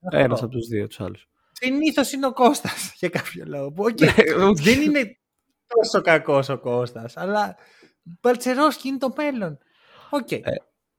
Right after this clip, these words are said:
Speaker 1: φίλε,
Speaker 2: Ε,
Speaker 1: να σου, να
Speaker 2: πες
Speaker 1: βάλω
Speaker 2: το.
Speaker 1: ένα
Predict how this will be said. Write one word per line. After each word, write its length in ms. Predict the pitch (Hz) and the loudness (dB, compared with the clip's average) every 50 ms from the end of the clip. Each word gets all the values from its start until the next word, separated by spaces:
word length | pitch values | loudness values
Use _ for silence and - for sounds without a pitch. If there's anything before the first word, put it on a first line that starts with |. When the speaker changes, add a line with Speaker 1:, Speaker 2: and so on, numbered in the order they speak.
| _ _ _ _ _ - | _ _ _ _ _ -16
Speaker 1:
φίλε, 340 | - - - 127 127 131 117 104 | -4 0 2 4 4 4 4 4
Speaker 2:
Ε, 360 | 202 208 208 202 202 202 196 175 165 160 - - - - _ _ _ _ _ _ - - - - - - _ | 4 4 4 4 4 2 0 -2 -6 -12 -16 -20 -20 -20 _ _ _ _ _ _ -20 -20 -18 -18 -18 -18 _
Speaker 1:
να 200 | _ 120 127 127 | _ -2 -2 -2
σου, 160 | 120 - - - | -2 -4 -8 -8
να 380 | - 127 127 120 120 120 120 120 | -4 -2 0 0 0 0 -2 0
Speaker 2:
πες 120 | 113 127 | 2 2
Speaker 1:
βάλω 220 | 127 123 120 123 120 | 4 4 4 2 2
Speaker 2:
το. 60 | 113 | 0
Speaker 1:
ένα 320 | 110 107 107 104 101 101 | -2 -4 -4 -6 -8 -10